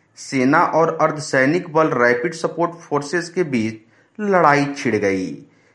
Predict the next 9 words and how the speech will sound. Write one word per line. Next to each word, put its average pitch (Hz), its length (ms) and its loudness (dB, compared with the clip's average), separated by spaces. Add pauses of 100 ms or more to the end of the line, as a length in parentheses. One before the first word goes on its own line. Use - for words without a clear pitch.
(180)
इस 185 280 -4
बीच 175 240 -6
किसी 139 280 -6
तरह 180 360 2
युवक 165 300 0
ने 165 220 -2
अपनी 170 280 -2
जान 151 360 2
बचाकर 165 600 0